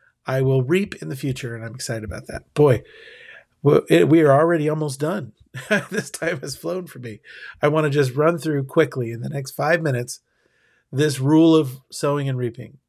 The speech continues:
It is the truth, and God pours mercy on it. See, here's the thing. Sow sparingly, reap sparingly, sow abundantly, and reap abundantly. But what God promises is that when we sow abundantly,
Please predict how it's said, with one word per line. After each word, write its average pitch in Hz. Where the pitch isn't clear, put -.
It 160
is 185
the 208
truth, 226
and 151
God 175
pours 175
mercy 160
on 117
it. 123
See, -
here's 175
the 170
thing. 139
Sow 180
sparingly, 160
reap 147
sparingly, 120
sow 170
abundantly, 147
and 127
reap 175
abundantly. 117
But 127
what 135
God 165
promises 156
is 135
that 143
when 139
we 170
sow 160
abundantly, 135